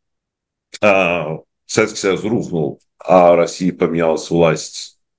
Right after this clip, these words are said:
на новую либеральную, такую прозападную, американцентричную, на самом деле. А,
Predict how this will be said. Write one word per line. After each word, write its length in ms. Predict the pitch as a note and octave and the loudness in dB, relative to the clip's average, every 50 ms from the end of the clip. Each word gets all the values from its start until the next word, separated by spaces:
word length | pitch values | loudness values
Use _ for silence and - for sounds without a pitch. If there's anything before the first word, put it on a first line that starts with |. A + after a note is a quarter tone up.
| _ - | _ -12
на 600 | D2+ D#2 D#2 D#2 D2+ D2+ C#2+ C#2 C2+ A#1 - - _ _ _ _ _ _ _ _ _ _ _ | -8 -6 -2 0 0 0 0 0 -2 -2 -4 -6 _ _ _ _ _ _ _ _ _ _ _
новую 320 | D2+ E2 E2 D#2+ D#2+ D#2+ D#2 | -6 -4 -4 -2 -2 -4 -4
либеральную, 640 | D2+ C#2+ D#2+ D#2 E2 D#2+ D2+ D2+ C#2+ C#2+ C#2+ C2+ | -4 -2 0 2 2 2 2 0 -4 -6 -8 -6
такую 440 | C2 - C#2+ C2+ - B1 A#1+ A#1 A1+ - | -6 -6 -8 -4 -2 0 0 0 -2 -4
прозападную, 1000 | - - D2+ D#2 D2+ D2 D#2 D#2 D2 - - B1+ - - B1+ C2+ C2 B1+ A#1 - - | -4 0 2 2 4 4 4 4 2 2 -2 -6 -6 -6 -4 -2 -2 -2 -2 -2 -2
американцентричную, 1900 | D2 D2 D2+ D2 C#2 - - E2 E2 D#2 D2 - - - _ - - - D2+ C#2 - - - - A2 - - - - - - - G#1+ A1+ A1 G#1+ - - - _ _ - | -2 -2 -2 -4 -4 -2 0 2 2 2 0 -4 -10 -16 _ -10 -6 -4 -2 -4 -4 -4 0 0 2 2 2 0 -2 -2 -4 -6 -4 -4 -4 -4 -6 -8 -12 _ _ -14
на 80 | - | -12
самом 400 | - - - B1 A1+ G#1+ A1 - | -8 -4 -2 -2 -2 -2 -4 -8
деле. 420 | - - B1+ G#1+ G1+ - - - _ _ _ _ _ _ _ _ _ _ _ _ _ _ _ _ _ _ _ _ - | -6 -4 -4 -4 -2 -4 -8 -10 _ _ _ _ _ _ _ _ _ _ _ _ _ _ _ _ _ _ _ _ -8
А, 640 | - A#1 C#2+ C2+ C2+ C2 B1+ A#1+ A1 G1+ G1+ G1+ | -4 -4 -2 -2 -2 -2 -4 -4 -6 -6 -8 -10